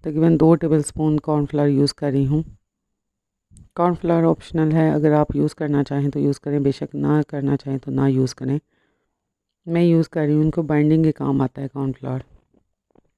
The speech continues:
इसको अच्छी तरह से हम मिक्स अप, मैं इसको मिक्स अप करके अच्छी तरह से मिक्स करने के बाद इसको मैरिनेशन के लिए रख दूँगी आधे घंटे के लिए।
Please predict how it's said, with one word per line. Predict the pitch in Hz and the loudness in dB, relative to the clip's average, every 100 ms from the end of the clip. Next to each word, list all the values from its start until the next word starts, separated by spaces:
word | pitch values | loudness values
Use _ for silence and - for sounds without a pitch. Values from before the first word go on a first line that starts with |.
| _ _ _ _ _ _ _ _ _ _ _ _ _ _ _ _ _ _ _ _ _ - | _ _ _ _ _ _ _ _ _ _ _ _ _ _ _ _ _ _ _ _ _ -18
इसको | 180 190 | -10 -8
अच्छी | 180 190 | -2 0
तरह | 180 175 | 2 2
से | 156 | 2
हम | 160 | 2
मिक्स | 160 - - | 2 0 -4
अप, | 160 _ 180 | -6 _ 4
मैं | 190 | 4
इसको | 180 196 | 6 4
मिक्स | 185 175 - | 4 2 4
अप | 190 180 | 4 4
करके | 180 170 - 170 | 4 4 4 2
अच्छी | 170 208 | 4 6
तरह | 196 185 | 6 6
से | 175 | 4
मिक्स | 170 - - | 4 0 2
करने | 170 165 | 2 4
के | 165 | 4
बाद | 151 156 156 | 6 6 4
इसको | 160 175 | 4 4
मैरिनेशन | 165 165 170 151 160 170 | 6 6 4 4 4 4
के | |
लिए | 156 151 | 6 6
रख | 135 | 6
दूँगी | 135 151 151 | 4 4 6
आधे | 139 139 | 6 6
घंटे | 139 135 139 | 4 2 0
के | 139 | 2
लिए। | 139 147 | 4 4